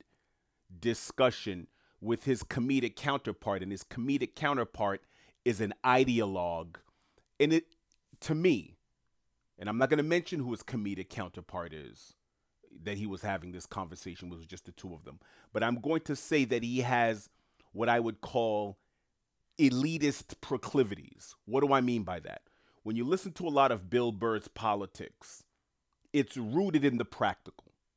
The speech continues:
So, hey, this is happening, this is happening, these people seem like crooks, and these people on the other side seem like crooks as well. He doesn't pick a side, whether it's Republican or Democrat.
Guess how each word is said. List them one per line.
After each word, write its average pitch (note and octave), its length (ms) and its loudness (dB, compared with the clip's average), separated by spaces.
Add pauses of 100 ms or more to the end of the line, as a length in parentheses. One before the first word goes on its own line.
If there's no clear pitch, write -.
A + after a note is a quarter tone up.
(520)
So, - 220 -8
hey, C3+ 200 4
this C#3 220 0
is C3+ 120 -6
happening, C3+ 420 4
this A#2 180 -6
is A#2+ 120 -10
happening, A2+ 480 -2 (100)
these A#2 240 -6
people A#2+ 260 -8
seem A#2 240 -6
like G#2+ 180 -4
crooks, - 340 -8 (240)
and G2 120 -4
these G#2+ 160 -6
people G#2 320 -6
on G2+ 120 -4
the F#2+ 80 -4
other F#2 160 -8
side F2+ 380 -4
seem F2 280 -8
like E2 180 -8
crooks - 360 -16
as E2 160 -18
well. A#1+ 260 -10 (340)
He G#2+ 120 -6
doesn't D#3+ 260 -2
pick - 180 -4
a E3 60 0
side, A2 560 4 (220)
whether A2 280 -2
it's G#2 140 -6
Republican G#2+ 640 -2
or F#2 40 -6
Democrat. D#2+ 640 -8